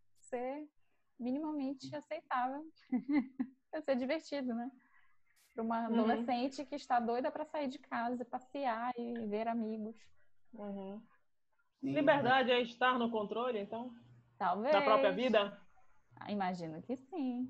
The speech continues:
Speaker 1: A gente ter a
Speaker 2: Alguma
Speaker 1: consciência,
Speaker 2: forma, né?
Speaker 1: a gente
Speaker 2: Exercer
Speaker 1: ter a consciência,
Speaker 2: controle.
Speaker 1: talvez, né? Autoconhecimento suficiente pra eu saber o que
Speaker 2: Uhum.
Speaker 1: é importante pra mim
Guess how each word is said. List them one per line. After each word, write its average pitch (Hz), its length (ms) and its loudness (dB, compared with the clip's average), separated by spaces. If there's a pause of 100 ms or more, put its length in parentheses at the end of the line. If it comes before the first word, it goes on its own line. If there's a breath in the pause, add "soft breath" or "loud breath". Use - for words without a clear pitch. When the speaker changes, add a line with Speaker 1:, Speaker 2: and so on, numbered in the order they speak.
(520)
Speaker 1:
A 190 60 -6
gente 196 260 -6 (240)
ter 247 140 4
a 254 40 8
Speaker 2:
Alguma 254 220 2
Speaker 1:
consciência, 269 500 8
Speaker 2:
forma, 240 420 6
né? 220 60 -6 (580)
Speaker 1:
a - 80 2
gente - 80 6
Speaker 2:
Exercer 208 60 4
Speaker 1:
ter 320 60 8
a 294 80 8
consciência, 311 640 4
Speaker 2:
controle. 330 40 -2
Speaker 1:
talvez, 262 500 6
né? 254 100 4
Autoconhecimento 262 920 2
suficiente 220 760 -6
pra 196 100 -8
eu 202 40 -4
saber 226 260 0
o 226 40 4
que 233 60 4
Speaker 2:
Uhum. 233 160 4
Speaker 1:
é 277 40 0
importante 220 600 -6
pra 226 200 -4
mim 220 520 -2